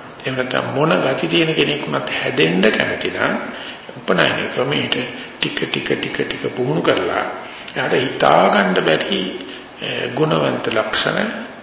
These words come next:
සෞන්දර්ය ගති, ඒ, සෝබන ගති මතු කරන්න පුළුවන්.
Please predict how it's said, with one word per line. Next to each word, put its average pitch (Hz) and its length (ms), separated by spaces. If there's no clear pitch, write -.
සෞන්දර්ය 113 800
ගති, 135 380
ඒ, - 720
සෝබන 139 580
ගති 127 360
මතු 92 260
කරන්න 113 260
පුළුවන්. - 340